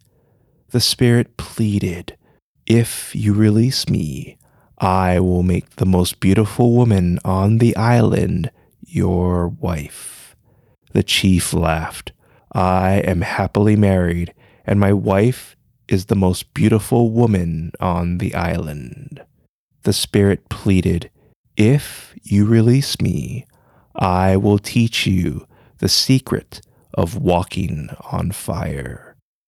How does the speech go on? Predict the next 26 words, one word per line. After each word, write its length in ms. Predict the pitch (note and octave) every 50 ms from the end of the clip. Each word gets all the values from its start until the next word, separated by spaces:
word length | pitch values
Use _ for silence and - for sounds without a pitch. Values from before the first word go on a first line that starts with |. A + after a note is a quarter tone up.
| _ _
This 460 | - - A2+ G#2+ B2+ C3+ - - - C#3+
intrigued 880 | C3+ C#3 B2+ - - - - C#3 C3+ C3+ B2+ A#2 G#2+ A#2 - - - -
the 100 | - -
chief, 640 | - - - - - - - - - - - - - _ _ _ _ _ _ -
and 180 | - G2+ F#2
he 580 | A#2 - G2+ G2 G2 G2 F#2+ G2 G2+ G#2 G2+ - _ _ _ _ -
agreed. 1160 | - - - - - - F2+ F2 E2+ E2+ E2+ E2+ D#2 - - - - - - - - - B2 - - _ _ _ _ _ _ _ _ _ _
The 60 | -
spirit 520 | - - - - - G2+ F#2+ F#2 F2+ - _ _ _ -
told 320 | - - G2 F#2+ F#2+ F#2
the 140 | G2 F#2 - -
chief 400 | - G#2 G2 F#2 F2+ - - - _ -
to 100 | - -
gather 520 | G2 G2 - G2 F#2+ F#2+ F#2+ G2 F#2+ F#2+ F#2
rocks, 640 | F#2+ G2 G2 F2+ E2 - _ - - - - - - _ _ _ _ _ _ _ _ _ -
instructed 640 | - A2+ A2 G#2 - - - B2 A2+ - - - -
him 460 | - - F#2 E2+ E2+ E2+ E2 E2 F#2 - _ _ _ _ _ _ -
how 340 | - - F#2+ F2+ F2+ F2 F2+
to 160 | - - -
bake 400 | F2 - - F#2 F#2 F#2+ - -
them 260 | - - F2+ F2+ F#2+
in 240 | E2+ F2 F#2 F#2 F2+
fire 680 | - - - - G2 G2 G2 F#2 F2+ E2+ E2+ E2+ E2+
for 240 | E2+ - - - F#2
many 380 | F2+ F2+ F2+ F2+ F#2+ G#2+ G2+ -
hours, 840 | G#2 G#2+ A2 G#2+ A2 G#2+ F#2+ F2 E2 D#2+ D2 C#2 - - - -